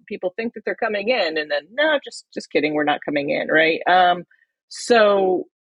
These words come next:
there was a lot of switching out, but fortunately, we have enough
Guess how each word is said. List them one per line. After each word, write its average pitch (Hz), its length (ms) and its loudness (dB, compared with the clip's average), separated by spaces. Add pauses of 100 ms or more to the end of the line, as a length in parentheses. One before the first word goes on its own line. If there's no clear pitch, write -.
(120)
there 220 120 -2
was 196 100 -2
a 175 60 -2
lot 160 180 0
of 151 100 -6
switching 160 480 -8
out, 147 280 -4 (100)
but - 180 -14
fortunately, 160 460 -6
we 156 100 -6
have 160 80 -8
enough 151 220 -8